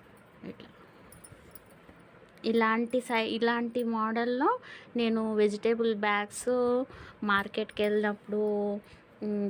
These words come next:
తెచ్చుకోవడానికి, మ్, సామాన్లు తెచ్చుకోవడానికి ఇలానే కొంచెం పెద్ద సైజులో స్టిచ్ చేశానండి. ఇది మీడియం సైజులో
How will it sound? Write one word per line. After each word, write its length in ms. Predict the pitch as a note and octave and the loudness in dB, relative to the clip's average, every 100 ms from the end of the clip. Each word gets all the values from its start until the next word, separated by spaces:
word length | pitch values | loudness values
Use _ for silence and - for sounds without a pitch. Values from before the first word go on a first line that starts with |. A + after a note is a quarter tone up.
| - | 0
తెచ్చుకోవడానికి, 800 | G#3+ G#3+ - A3 G#3+ G#3 G#3 - A3 A3 - - A3 | 0 0 -2 0 2 0 -2 -4 -4 -6 -14 -8 -4
మ్, 120 | G#3+ G#3 | -4 2
సామాన్లు 540 | A3 A3 A3+ A3 G#3+ G#3 G#3 G3 | 2 4 2 2 2 0 0 -2
తెచ్చుకోవడానికి 840 | G#3 G#3 - A3 G#3+ G#3 G#3 A3+ C#4 F4+ F4 - - - | -4 -4 -4 -2 -2 -2 -2 0 4 4 2 -4 -18 -6
ఇలానే 280 | A3+ A3+ A3+ A#3 | -2 0 0 0
కొంచెం 220 | G#3 G#3+ G3+ | -2 -2 -4
పెద్ద 240 | F#3+ F#3+ G#3+ | -4 -4 -2
సైజులో 440 | A3 G#3 G#3 A3 A3 | 0 -2 -2 -4 -4
స్టిచ్ 340 | - - G3+ - | -8 -12 -12 -6
చేశానండి. 640 | G#3+ - G3+ F#3 F#3 G3 E4 C5 - - - - - - | -6 -4 -6 -4 -4 0 0 0 -12 -20 -20 -20 -18 -8
ఇది 160 | B3+ D4+ D4 | 0 4 4
మీడియం 260 | A#3+ A#3 A#3+ A#3 | 4 2 0 -2
సైజులో 300 | A3+ A3 | -4 -2